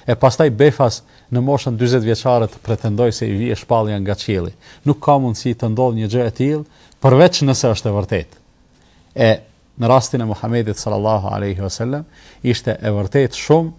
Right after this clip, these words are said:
se ati në moshën dyzet vjeçare i erdhi shpallja nga qielli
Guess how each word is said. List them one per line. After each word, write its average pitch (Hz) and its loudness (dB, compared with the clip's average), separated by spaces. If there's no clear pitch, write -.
se - -2
ati 117 -2
në 117 -4
moshën 113 -2
dyzet 117 0
vjeçare 104 0
i 113 4
erdhi 117 4
shpallja 113 2
nga 101 0
qielli 120 -2